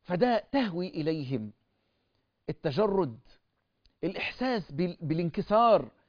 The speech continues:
ال-، الإقبال على الله: "يا رب تقبل"، مهما عظم العمل منكسر لربنا: "يا رب تقبل".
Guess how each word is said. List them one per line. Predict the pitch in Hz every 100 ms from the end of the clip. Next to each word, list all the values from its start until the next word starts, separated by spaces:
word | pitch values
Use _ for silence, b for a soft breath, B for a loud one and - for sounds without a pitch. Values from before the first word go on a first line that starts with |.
| _ _ _ _ -
ال-، | 170 175
الإقبال | 180 180 233 - 208 277
على | 214 220
الله: | 226 233
"يا | 233
رب | 277 240
تقبل"، | - 240 277 214 220
مهما | 294 302
عظم | 269 311 269 269
العمل | 254 262 311 214 113 - _
منكسر | 202 226 254 285 214
لربنا: | 196 170 160 190 180 - _ _ _ _ _ -
"يا | 170 202
رب | 233 165
تقبل". | 165 131 175 143 135